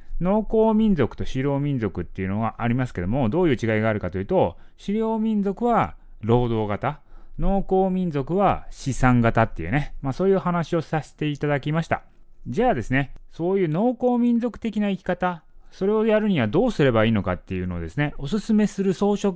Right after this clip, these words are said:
系スリーステップ戦略っていうのをご紹介したいと思います。まず一ステップ目なんですけども、これはまず装飾系サラリーマンを目指すということです。今聞いてる方はサラリーマンの方結構いると思うんですけども、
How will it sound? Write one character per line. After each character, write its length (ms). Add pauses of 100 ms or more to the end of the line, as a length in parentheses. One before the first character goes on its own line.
系 140
ス 180
リ 100
ー 40
ス 80
テ 80
ッ 60
プ 80
戦 220
略 220
っ 40
て 140
い 60
う 20
の 140
を 40
ご 120
紹 160
介 180
し 60
た 160
い 60
と 120
思 160
い 80
ま 160
す。 100 (280)
ま 160
ず 80
一 260
ス 80
テ 120
ッ 100
プ 100
目 160
な 100
ん 40
で 80
す 100
け 60
ど 100
も、 300 (320)
こ 60
れ 100
は 60
ま 120
ず 120
装 400
飾 260 (140)
系 240
サ 180
ラ 160
リ 160
ー 60
マ 80
ン 160
を 180
目 140
指 180
す 100
と 120
い 80
う 20
こ 140
と 80
で 80
す。 120
今 180
聞 160
い 40
て 100
る 100
方 180
は 160
サ 160
ラ 100
リ 140
ー 40
マ 100
ン 20
の 80
方 240
結 220
構 120
い 80
る 80
と 100
思 160
う 40
ん 20
で 60
す 100
け 80
ど 80
も、 300